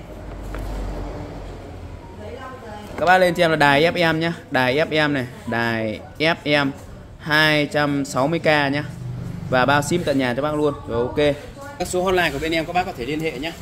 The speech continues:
Đó thì, à, em sẽ lên cho các bác cái sản phẩm đó là cái bộ nồi sáu món hàng của thương hiệu, à, Đức các bác nhá, hàng đến từ thị trường Đức các bác này. Đấy, hàng đến từ Đức đây. Đấy, design in Germany thôi nhá.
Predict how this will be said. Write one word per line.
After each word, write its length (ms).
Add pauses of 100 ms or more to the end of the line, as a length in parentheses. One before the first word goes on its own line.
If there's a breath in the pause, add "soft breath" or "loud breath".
(120)
Đó 180
thì, 120
à, 240 (480)
em 120
sẽ 120
lên 160
cho 60
các 60
bác 120
cái 80
sản 180
phẩm 200
đó 120
là 140
cái 120
bộ 140
nồi 220
sáu 180
món 240
hàng 240
của 120
thương 200
hiệu, 160 (160)
à, 100 (840)
Đức 200
các 60
bác 60
nhá, 60
hàng 320
đến 180
từ 180
thị 80
trường 260
Đức 160
các 40
bác 60
này. 100 (200)
Đấy, 260
hàng 180
đến 160
từ 80
Đức 200
đây. 120 (520)
Đấy, 400
design 600
in 220
Germany 500
thôi 100
nhá. 100